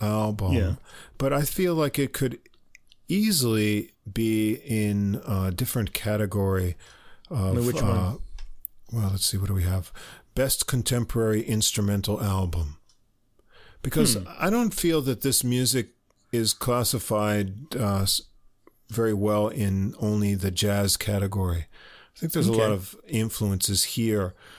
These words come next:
Speaker 1: So I think this could easily have gone into, uh, the, an instrumental category outside of jazz. Um,
Speaker 2: Yeah.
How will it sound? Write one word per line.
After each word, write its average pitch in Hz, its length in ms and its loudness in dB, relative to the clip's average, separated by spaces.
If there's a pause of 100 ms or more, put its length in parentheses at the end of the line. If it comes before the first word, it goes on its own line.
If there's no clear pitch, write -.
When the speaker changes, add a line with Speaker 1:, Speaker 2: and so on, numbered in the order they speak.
(180)
Speaker 1:
So 120 560 0 (640)
I 117 80 0
think 139 240 -2
this 123 180 0
could 110 200 -2
easily 113 440 0
have 92 240 0
gone 98 280 0
into, 95 720 0
uh, 87 460 -2 (1600)
the, 95 300 -2
an 98 260 0
instrumental 117 540 0
category 135 500 0
outside 110 420 0
of 104 140 -2
jazz. 110 600 0 (580)
Um, 107 500 2
Speaker 2:
Yeah. 170 220 2